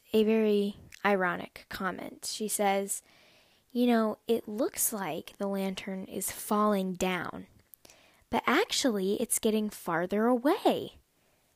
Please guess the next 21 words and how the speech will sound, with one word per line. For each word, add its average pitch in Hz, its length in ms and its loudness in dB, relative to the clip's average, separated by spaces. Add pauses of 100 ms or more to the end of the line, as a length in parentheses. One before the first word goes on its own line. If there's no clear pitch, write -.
(460)
Well, 208 200 -4
we 214 100 0
were 220 120 2
like, 202 300 -2
"Oh, 381 200 2
wow, 302 500 2
it 226 140 2
really, 214 880 2
it 202 160 -12
really 214 500 2 (160)
looks - 260 -2
like 247 200 0
it's, - 180 -10 (300)
it's - 160 -4
going 247 320 2
down." 269 260 0
And 220 180 -2
then 220 60 2
we 233 160 0
realize, 185 840 0 (1400)
"Oh, 196 640 0